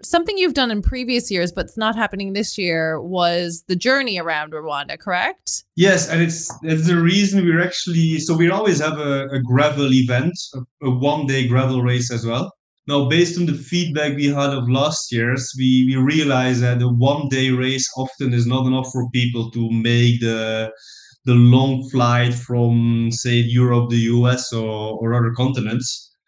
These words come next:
Speaker 2: Um, so instead of now grouping this journey with a race around Rwanda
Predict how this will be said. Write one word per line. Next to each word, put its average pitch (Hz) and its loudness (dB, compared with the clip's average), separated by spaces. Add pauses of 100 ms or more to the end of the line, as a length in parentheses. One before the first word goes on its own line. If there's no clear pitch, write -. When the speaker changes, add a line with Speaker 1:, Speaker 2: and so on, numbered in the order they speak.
(380)
Speaker 2:
Um, 127 2
so 143 0
instead 143 0
of 147 2
now 143 2
grouping 143 2
this 127 4
journey 131 2 (200)
with 139 0
a 143 0
race 139 0
around 131 2
Rwanda 123 2